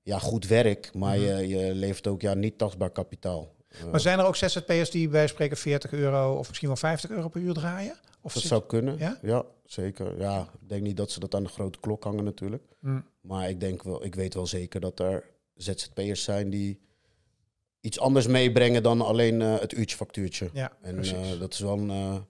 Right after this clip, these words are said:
Speaker 2: Oké.
Speaker 1: dat moet je wel, zo begint het wel. Maar uiteindelijk, eh, ik heb dan opdrachtgevers waar ik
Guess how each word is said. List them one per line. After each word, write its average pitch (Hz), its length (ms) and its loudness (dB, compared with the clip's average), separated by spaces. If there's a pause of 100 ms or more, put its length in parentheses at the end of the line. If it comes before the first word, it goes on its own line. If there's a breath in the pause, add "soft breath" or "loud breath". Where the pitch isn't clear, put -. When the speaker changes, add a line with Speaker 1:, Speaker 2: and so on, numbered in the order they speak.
(220)
Speaker 2:
Oké. 160 380 -6
Speaker 1:
dat 92 120 -6
moet 113 180 6
je 117 80 8
wel, 113 400 6
zo 110 200 2
begint 107 300 2
het 90 100 -4
wel. 110 260 2
Maar 101 120 0
uiteindelijk, 104 600 0
eh, 92 340 0 (840 soft breath)
ik - 160 -10
heb 85 160 -4
dan 95 180 0
opdrachtgevers 95 680 -4
waar 92 240 0 (120)
ik - 100 -20